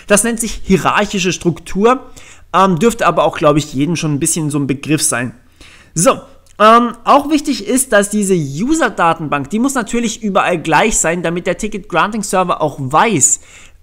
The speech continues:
welche Ressourcen jetzt überhaupt existieren, sonst weiß er ja nicht, wer Alice ist zum Beispiel. Und deswegen muss die User-Datenbank in einer sogenannten Master-Copy liegen.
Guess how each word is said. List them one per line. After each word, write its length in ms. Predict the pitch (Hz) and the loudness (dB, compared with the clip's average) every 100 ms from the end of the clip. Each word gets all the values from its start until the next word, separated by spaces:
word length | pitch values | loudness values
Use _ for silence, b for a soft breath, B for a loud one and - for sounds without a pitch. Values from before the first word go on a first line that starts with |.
| - - | -20 -6
welche 460 | 175 156 214 208 202 | 0 4 4 4 2
Ressourcen 440 | 185 - 240 240 | 2 2 2 2
jetzt 120 | 190 | -4
überhaupt 320 | 180 170 180 - | 0 0 0 -4
existieren, 540 | 160 185 - 247 185 | -4 -2 0 0 0
sonst 160 | 147 139 | -2 0
weiß 200 | 170 165 | 0 0
er 40 | |
ja 60 | 160 | -2
nicht, 180 | 170 | -4
wer 160 | 156 - | -4 0
Alice 300 | 160 151 - | 0 0 0
ist 320 | - 190 - | 0 0 0
zum 100 | 160 | -2
Beispiel. 460 | 127 117 - 151 208 B B B - | -2 -4 -6 -8 -8 B B B -4
Und 360 | 214 226 - 247 | 0 0 0 -2
deswegen 360 | 240 277 262 | -2 -2 -2
muss 240 | 233 226 226 | 0 -2 -2
die 320 | 185 139 208 | -4 -2 0
User-Datenbank 1000 | 339 330 180 160 156 160 143 160 220 - _ _ | 2 0 2 2 2 -2 -2 -2 -2 -10 _ _
in 160 | 233 226 | -8 -4
einer 240 | 208 208 | -2 0
sogenannten 580 | 185 202 196 185 185 165 | 0 0 0 -2 -2 -2
Master-Copy 1200 | 151 165 254 - 196 175 - 208 196 190 151 139 | 2 2 2 0 -2 -4 2 2 2 0 -2 -2
liegen. 540 | 151 165 175 147 131 | -4 0 0 0 -4